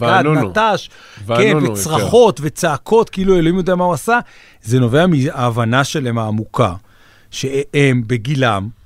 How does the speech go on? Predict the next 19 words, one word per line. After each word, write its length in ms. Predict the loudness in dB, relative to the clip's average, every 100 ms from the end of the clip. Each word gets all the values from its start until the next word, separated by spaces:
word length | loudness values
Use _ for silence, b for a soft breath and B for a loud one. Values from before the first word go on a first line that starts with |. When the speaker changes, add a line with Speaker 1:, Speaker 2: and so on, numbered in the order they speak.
| -20 -16
Speaker 2:
אחרי 480 | -6 0 2 2 0
שמונה 320 | 0 2 2
שנים 220 | 2 4
במערכת 240 | 2 0
הפוליטית, 380 | -2 -2 -2 -2
יכול 180 | -4 -2
להיות 100 | -2
שהם 120 | 0
גזרו 380 | 2 0 2 0
על 60 | 0
עצמם 240 | -2 -4
עכשיו 220 | -4 -6
שלוש, 400 | -4 0 0 0
ארבע 240 | -2 -2 -4
שנים 360 | -2 -2 0
באופוזיציה 600 | -2 -2 0 0 2 2
אמיתית, 480 | 2 2 0 0 -4 B B B -6
בלי 140 | -4 -2
כלום. 360 | 0 2 2